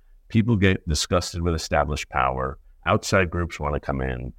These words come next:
There's a new communication technology on the scene. A younger, highly passionate and moral generation comes on the scene." And he says, "This happened in the seventeen seventies with the American Revolution. It happened in the eighteen nineties with industrialization and the progressive movement.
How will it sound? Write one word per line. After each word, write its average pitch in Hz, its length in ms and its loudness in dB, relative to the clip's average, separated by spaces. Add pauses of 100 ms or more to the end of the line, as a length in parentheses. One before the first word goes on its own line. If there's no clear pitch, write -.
(160)
There's 69 180 -4
a 71 40 2
new 107 240 4
communication 80 680 0
technology 65 520 0
on 65 100 -2
the 65 60 -8
scene. 64 380 -6 (300)
A 69 40 0
younger, 98 340 4
highly 85 320 4
passionate 71 560 0
and 69 120 -4
moral 67 220 0
generation 64 600 -4
comes 64 220 -6
on 58 100 -4
the 58 80 -8
scene." - 320 -10 (680)
And 95 80 0
he 127 60 4
says, 120 200 2
"This 151 200 4
happened 127 280 2
in 101 60 4
the 98 60 0
seventeen 90 580 0
seventies 85 560 0
with 82 80 -6
the 78 60 0
American 76 280 -4
Revolution. 76 640 -2 (480)
It 73 120 -6
happened 78 360 2
in 71 120 0
the 69 340 -2 (180)
eighteen 78 360 0
nineties 104 440 2
with 69 120 -2
industrialization 87 1200 0 (500)
and 65 120 -2
the - 40 -4
progressive 95 400 2
movement. 85 400 2